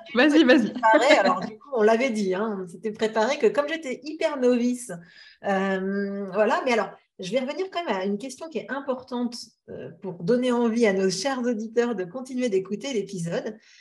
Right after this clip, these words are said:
Speaker 1: Qu'est-ce que ça
Speaker 2: <laughs>
Speaker 1: peut apporter à des solopreneurs comme nous, hein, des indépendants, d'être, euh, enfin, en tout cas, de, de publier, euh, du contenu sur Pinterest ? Qu'est-ce que c'est, euh, en quoi c'est utile et pourquoi on devrait le faire ? Si tu devais convaincre là tout de suite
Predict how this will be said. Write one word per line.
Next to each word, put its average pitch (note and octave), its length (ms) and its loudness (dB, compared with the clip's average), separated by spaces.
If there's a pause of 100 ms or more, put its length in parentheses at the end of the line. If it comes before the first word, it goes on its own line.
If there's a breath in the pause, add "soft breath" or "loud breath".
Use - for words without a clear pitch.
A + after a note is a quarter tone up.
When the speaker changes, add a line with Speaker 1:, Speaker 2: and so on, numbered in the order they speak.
(140)
Speaker 1:
Qu'est-ce F4+ 320 2
que G#3+ 120 0
ça A#3+ 180 -6
Speaker 2:
<laughs> A#3+ 120 -14
Speaker 1:
peut C#4 140 -2 (140)
apporter C4 800 -4
à G3 160 0
des F#3+ 140 2
solopreneurs G#3 720 -2
comme F3 240 -4
nous, G#3+ 320 -4
hein, G#3 260 -10
des E3+ 280 -4
indépendants, F#3 640 -4 (380 loud breath)
d'être, A3+ 460 -2 (260)
euh, E3+ 180 -4
enfin, F3 140 -8
en F3 40 -6
tout E3+ 80 -10
cas, C4 120 -2
de, G3 100 4
de F3 100 -2
publier, C#4 640 -6 (200)
euh, G3 120 -2
du G3+ 180 -4
contenu A#3 360 -4
sur B3 280 -8
Pinterest ? F#3 520 -6
Qu'est-ce D#4 160 -6
que D#4+ 100 -8
c'est, A#3 280 -2
euh, F#3 200 -2
en A3 100 -2
quoi F4 160 -6
c'est G#3 500 0
utile B3 400 -6 (160)
et G3+ 100 0
pourquoi C4+ 380 -8
on A3 60 0
devrait G#3+ 320 0
le G#3+ 60 -6
faire ? - 220 -10
Si G#3 140 -8
tu A#3 80 -6
devais A3+ 220 -4
convaincre B3 560 0
là G#3 160 2
tout G#3+ 160 -6
de - 60 -12
suite - 420 -14